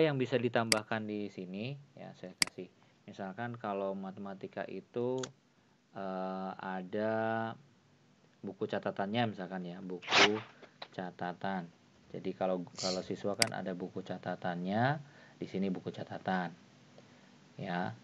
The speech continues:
ini bagian buku catatannya. Terus, eh, saya kasih judulnya ini catatan matematika. Nah, seperti ini. Ini buku catatannya. Terus kalau mau di,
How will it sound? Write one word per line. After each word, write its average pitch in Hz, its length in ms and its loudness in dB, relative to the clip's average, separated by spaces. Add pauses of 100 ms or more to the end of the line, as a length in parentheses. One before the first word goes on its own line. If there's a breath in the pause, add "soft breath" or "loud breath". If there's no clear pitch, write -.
ini - 160 -2
bagian 90 320 4
buku - 240 2
catatannya. 85 720 -2
Terus, 113 400 8 (640 loud breath)
eh, 90 880 10
saya 90 640 6 (1000)
kasih 95 320 6
judulnya 92 480 8
ini 110 560 6 (720)
catatan 92 1120 6
matematika. 90 1200 2 (1040)
Nah, 85 160 -6
seperti 85 400 -2
ini. 87 120 -6 (280)
Ini 113 160 6
buku 98 240 4
catatannya. 87 640 4 (560 loud breath)
Terus 104 160 8
kalau 95 320 10
mau 92 400 4
di, 90 560 4